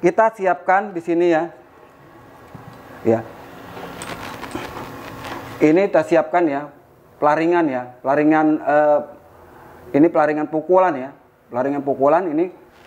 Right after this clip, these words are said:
untuk, untuk bisa beberapa seperempat ya, untuk tiga per delapan dan sampai dengan yang besar ini. Nanti setelah kita gurinda semua ini,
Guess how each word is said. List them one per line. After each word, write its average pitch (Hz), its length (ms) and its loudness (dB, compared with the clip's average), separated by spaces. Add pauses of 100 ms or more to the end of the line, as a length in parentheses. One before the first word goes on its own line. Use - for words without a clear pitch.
(260)
untuk, - 320 2
untuk 127 320 0
bisa 139 160 2
beberapa 131 560 2
seperempat 131 640 0 (400)
ya, 117 320 -2
untuk 123 480 2
tiga 127 160 4
per 123 160 -2
delapan 151 480 0 (160)
dan 117 320 0
sampai 127 320 0
dengan 131 400 0
yang 113 160 2
besar 104 400 -2 (160)
ini. 110 160 2 (320)
Nanti 123 320 2
setelah 127 320 0 (160)
kita 131 160 -4
gurinda 135 640 4
semua 143 560 -4
ini, 139 240 -2